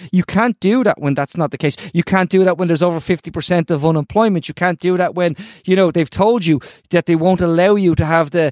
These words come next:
like, the fishing industry. We, people think about this as a simple thing. When Hannah Salah used to come on, she talked about, remember, beekeepers, Martin, fishermen, lads trying to do things to start businesses,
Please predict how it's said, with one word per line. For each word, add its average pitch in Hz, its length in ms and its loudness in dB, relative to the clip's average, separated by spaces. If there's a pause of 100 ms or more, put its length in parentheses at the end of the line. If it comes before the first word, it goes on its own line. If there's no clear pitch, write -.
(160)
like, 180 180 -6 (840)
the 202 80 -18
fishing 233 400 0
industry. 147 480 0
We, 254 200 -2 (340)
people 330 240 -2
think 240 200 -2
about 180 160 0
this 147 160 -2
as 147 80 -8
a 139 60 -2
simple 175 280 0
thing. 160 240 -4 (340)
When 226 240 0
Hannah 262 300 -2
Salah 208 240 2
used 196 140 0
to - 40 -10
come 180 160 -2
on, 175 100 2
she 160 120 -6
talked 175 240 0
about, 165 120 -2
remember, 196 280 0
beekeepers, 170 640 -2
Martin, 151 300 -2
fishermen, 165 600 0 (180)
lads 196 300 0
trying 202 160 0
to 170 80 -2
do 180 180 0
things 175 280 -2
to 156 120 -6
start 175 320 -2
businesses, 160 540 -4